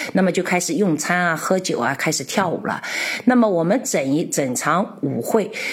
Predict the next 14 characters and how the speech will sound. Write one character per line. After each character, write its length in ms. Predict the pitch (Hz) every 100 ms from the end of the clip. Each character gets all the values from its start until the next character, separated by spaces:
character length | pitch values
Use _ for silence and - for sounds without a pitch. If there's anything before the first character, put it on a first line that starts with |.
| -
就 180 | - 277
是 160 | -
从， 420 | 208 - - 143 156
我 260 | 147 151 196
感 260 | - 131 131
觉 100 | 143
大 160 | 175
概 260 | 165 151 135
从 240 | - -
六 140 | 202 240
点 200 | 139 107
开 180 | - 143
始 160 | 143 -
吧， 200 | -